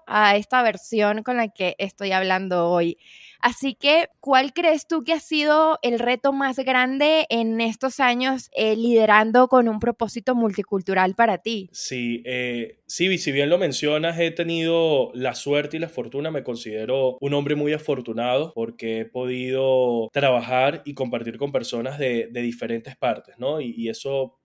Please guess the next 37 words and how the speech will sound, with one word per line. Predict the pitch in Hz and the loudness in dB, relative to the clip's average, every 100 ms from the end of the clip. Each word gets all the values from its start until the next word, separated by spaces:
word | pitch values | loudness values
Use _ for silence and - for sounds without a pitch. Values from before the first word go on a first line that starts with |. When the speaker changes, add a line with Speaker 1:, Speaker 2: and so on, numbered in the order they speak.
| _ | _
Speaker 2:
para | 120 110 | -6 -4
mí | 113 117 | -6 -8
es | 120 | -8
súper | - 143 135 | -10 -4 -2
atractivo | 120 117 107 - 123 139 | -2 -4 -10 -10 -4 -2
y | 139 | -2
es | 139 | -6
enriquecedor | - 127 117 104 113 131 156 | -10 -10 -8 -4 -2 -2 0
porque | 147 151 | 2 2
es | |
un | 170 | 0
sueño | 185 180 190 | 0 0 0
que | 160 | -2
tenía | 131 131 | 0 2
desde | 139 156 | 2 0
niño. | 127 123 101 - | -4 -4 -6 -10
Mi | 156 160 | -4 2
mamá, | 156 156 175 240 - | 4 6 4 2 -4
eh, | 123 120 | -4 -4
fue | - 131 135 | -2 0 0
inmigrante | 143 147 143 139 147 | -2 0 0 0 -4
en | |
su | - 135 | -10 -6
momento, | 127 175 175 165 170 156 | 0 2 2 0 0 0
es | 127 | -2
española, | 123 120 151 175 160 | -6 -2 6 6 6
mi | 143 | -2
familia | 127 113 113 123 | -6 -8 -8 -8
es | 139 | -12
española, | - 110 131 131 131 | -10 -6 2 2 4
bueno, | 131 113 107 | 0 -2 -6
con | - 110 - | -10 -10 -6
raíces | 107 113 131 - | -6 -6 -10 -10
también | 117 110 110 113 110 | -10 -8 -8 -8 -6
portuguesas. | 131 120 117 170 160 160 180 - _ | -6 -6 0 2 2 -2 -8 -12 _
Y, | 202 214 233 240 - | -2 2 2 0 0
eh, | 151 147 | 2 2